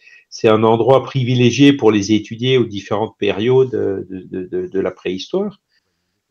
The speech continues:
Et il dit que, ben, il y a cent soixante mille ans, c'est Néandertal qui, qui était dominant.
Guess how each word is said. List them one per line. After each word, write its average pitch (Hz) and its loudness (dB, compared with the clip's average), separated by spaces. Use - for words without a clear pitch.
Et 127 -2
il 131 -2
dit 196 2
que, 175 6
ben, 117 0
il 113 0
y 110 4
a 104 2
cent 147 -4
soixante 131 -4
mille 123 -6
ans, 220 -6
c'est 113 -2
Néandertal 117 0
qui, 95 -6
qui 104 -2
était 139 2
dominant. 131 2